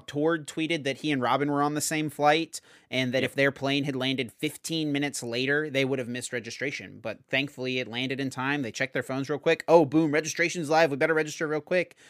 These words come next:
Speaker 1: Could take care of it on their phones. But, um,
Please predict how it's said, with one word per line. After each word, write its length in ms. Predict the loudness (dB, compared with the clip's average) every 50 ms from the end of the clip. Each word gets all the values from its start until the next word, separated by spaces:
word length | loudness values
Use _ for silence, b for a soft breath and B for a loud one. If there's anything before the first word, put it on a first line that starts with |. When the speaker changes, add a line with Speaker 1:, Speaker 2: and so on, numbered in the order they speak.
| b b
Speaker 1:
Could 140 | -10 -6 -4
take 160 | -2 -2 -2
care 120 | 0 -2 -2
of 60 | 0
it 60 | -2
on 100 | -2 -2
their 120 | -2 -4 -4
phones. 440 | -4 -4 -4 -2 -2 -4 -6 -4
But, 280 | -4 -2 -2 -2 -4 b b b b b b b b _
um, 540 | -4 -2 -2 0 -2 -2 -4 -6 -8 -10 -12